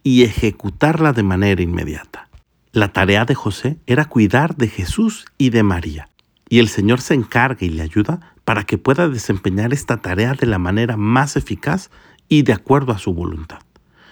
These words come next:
Y nosotros también tenemos una tarea que realizar en esta vida. Hemos sido dotados de dones y de talentos, igual que José, y de la misma manera que le hablaba a José,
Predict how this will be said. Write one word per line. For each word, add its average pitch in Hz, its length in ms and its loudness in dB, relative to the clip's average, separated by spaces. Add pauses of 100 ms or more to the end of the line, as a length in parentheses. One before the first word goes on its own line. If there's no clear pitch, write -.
(240)
Y 175 140 4
nosotros 175 540 0
también 135 320 2
tenemos 131 480 2
una 160 220 2
tarea 120 340 0
que 127 180 2
realizar 113 580 -2
en 92 140 -2
esta 92 240 -8
vida. 82 340 -10 (440)
Hemos 135 260 4
sido 143 300 4
dotados 113 520 0
de 98 120 2
dones 120 420 2
y 107 60 2
de 98 100 2
talentos, 117 640 -4 (320)
igual 147 380 4
que - 100 0
José, - 460 -4 (500)
y 139 80 8
de 127 160 6
la 113 140 2
misma 190 320 2
manera 120 420 2
que - 160 -2
le 92 120 2
hablaba 92 500 0
a - 20 -12
José, - 460 -4